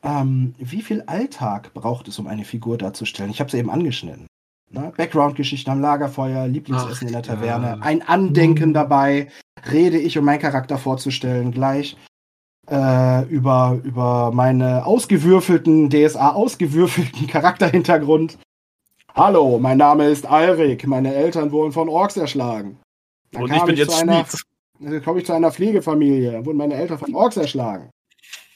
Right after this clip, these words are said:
Speaker 2: <laughs>
Speaker 1: E T C. Ja, also, das ist halt auch die Frage. Ich meine, es kann gleichzeitig total bereichernd sein. Abend in der
Speaker 2: Ja.
Speaker 1: Taverne, Abend am Lagerfeuer und eine Person
Speaker 2: Gehört.
Speaker 1: stellt sich wirklich vor, Barde, Skalde, wie auch immer, singt ein Lied.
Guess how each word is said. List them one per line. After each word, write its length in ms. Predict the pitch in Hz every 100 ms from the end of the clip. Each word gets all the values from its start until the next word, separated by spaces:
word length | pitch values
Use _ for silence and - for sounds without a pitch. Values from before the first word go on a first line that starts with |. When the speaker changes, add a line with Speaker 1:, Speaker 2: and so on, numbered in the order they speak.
| _ _ - - - _ _ _ _ -
Speaker 2:
<laughs> 1040 | 240 - 139 220 - 160 - - - - 160
Speaker 1:
E 120 | 185
T 180 | 180 165
C. 300 | 170 135 - - - -
Ja, 220 | 139 185 - - -
also, 260 | 165 165 - -
das 120 | 233
ist 100 | 262
halt 160 | 262 247
auch 80 | 233
die 100 | 254
Frage. 240 | 277 202
Ich 80 | 156
meine, 140 | 170
es 80 | 147
kann 120 | 156
gleichzeitig 420 | 147 139 147 139
total 460 | 139 131 131 135 139 _ _ _ _ _ _
bereichernd 480 | 147 147 226 165 123
sein. 280 | 95 110 _ _
Abend 240 | 143 170 202
in 80 | 175
der 100 | 170
Speaker 2:
Ja. 60 |
Speaker 1:
Taverne, 400 | 160 165 165 170
Abend 240 | 151 160 156
am 120 | 160
Lagerfeuer 600 | 151 151 165 - 170 165
und 120 | 160
eine 200 | 143 143
Person 320 | 147 135 143
Speaker 2:
Gehört. 240 | 160 - -
Speaker 1:
stellt 280 | 151 151
sich 180 | 160 165
wirklich 300 | 156 156 170
vor, 380 | - 147 175 151
Barde, 520 | 127 139 160 160 180
Skalde, 1040 | 165 - 139 175 185 190 196 196 202 170 170 _ _ _ _ _ _
wie 120 | 156 160
auch 100 | 131
immer, 420 | 151 156 170 170
singt 200 | 139 156
ein 60 |
Lied. 240 | 180 220